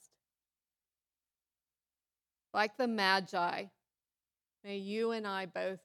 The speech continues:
be followers of the way in twenty twenty-one. Another way. Will you pray with me? Eternal God, you illumine a way for us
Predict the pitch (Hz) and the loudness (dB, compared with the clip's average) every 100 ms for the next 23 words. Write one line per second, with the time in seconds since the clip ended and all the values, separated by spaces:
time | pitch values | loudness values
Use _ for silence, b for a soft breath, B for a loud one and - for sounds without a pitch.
0 | - 175 165 _ 185 185 185 185 180 185 | -8 -8 -8 _ 0 2 0 -4 -6 -6
1 | 185 185 - _ _ _ _ - 180 185 | -10 -12 -20 _ _ _ _ 0 2 2
2 | 156 - 170 165 165 165 - 190 _ _ | -2 -6 -4 -2 -4 -6 -8 -12 _ _
3 | _ _ 175 175 _ 190 175 180 - 170 | _ _ -20 -20 _ -10 -10 -12 -14 -14
4 | 175 156 156 165 180 _ _ _ _ _ | -12 -16 -18 -20 -20 _ _ _ _ _
5 | _ _ 190 180 170 170 175 180 - - | _ _ -16 -12 -10 -10 -10 -12 -16 -20
6 | 202 _ _ _ _ _ _ _ _ _ | -20 _ _ _ _ _ _ _ _ _
7 | _ _ _ _ _ 208 208 - 214 202 | _ _ _ _ _ -20 -14 -6 -4 -2
8 | 165 202 190 190 _ _ _ _ _ _ | -4 -6 -14 -14 _ _ _ _ _ _
9 | _ _ _ _ _ _ _ _ _ _ | _ _ _ _ _ _ _ _ _ _
10 | _ _ _ _ _ _ - 233 247 247 | _ _ _ _ _ _ -14 -8 -2 0
11 | 254 226 214 208 214 202 _ _ _ _ | 2 4 6 6 6 0 _ _ _ _
12 | _ _ _ _ _ _ _ _ _ _ | _ _ _ _ _ _ _ _ _ _
13 | - 208 233 254 247 208 180 190 208 214 | -10 -4 0 2 2 0 0 -2 -2 -2
14 | 214 214 175 180 175 185 202 208 214 190 | -2 -2 -2 -2 2 4 4 2 0 2
15 | 190 208 | 2 0